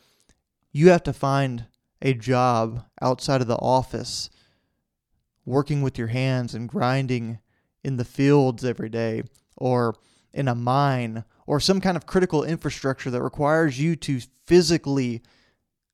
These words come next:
physically go out and do a demanding task every single day. Whether it's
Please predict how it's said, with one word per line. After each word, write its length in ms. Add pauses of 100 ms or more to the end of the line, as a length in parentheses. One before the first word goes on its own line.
(360)
physically 640
go 240
out 200
and 100
do 160
a 40 (220)
demanding 720
task 500
every 240
single 300
day. 260 (2500)
Whether 240
it's 140